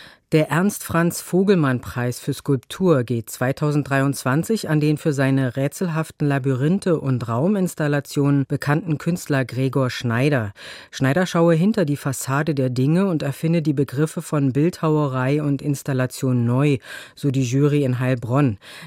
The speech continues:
Der dreiundfünfzigjährige wurde bekannt, als er für die Kunstbiennale zweitausendeins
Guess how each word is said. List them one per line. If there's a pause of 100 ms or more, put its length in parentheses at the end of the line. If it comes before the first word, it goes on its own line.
Der
dreiundfünfzigjährige
wurde
bekannt,
als
er
für
die
Kunstbiennale
zweitausendeins